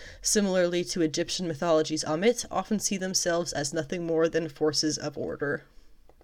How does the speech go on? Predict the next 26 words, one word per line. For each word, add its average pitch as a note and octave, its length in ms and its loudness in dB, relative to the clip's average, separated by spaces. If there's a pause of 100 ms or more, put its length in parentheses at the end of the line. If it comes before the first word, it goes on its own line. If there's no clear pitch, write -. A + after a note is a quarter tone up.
(680)
Thanos - 500 -6
wins. - 720 -10 (1300)
Next E3 400 0
up F3 200 -2
is D#3+ 240 0
Bast, F3+ 480 0
who F#3 240 0
also F3 400 4
we're D#3+ 120 0
gonna E3 160 -2
discuss D3+ 500 -2
the - 100 -4
connection D3 580 -2
to D#3 340 0
Black - 340 -4
Panther. F#3+ 460 0 (920)
Although G3 220 4
sometimes B3+ 560 2
known G#3 220 4
as F#3 240 2
the - 80 -10
cat G3 260 0
goddess, D3 460 0
Bast F3+ 500 2
or F3 180 4
Bastet C#3+ 600 -2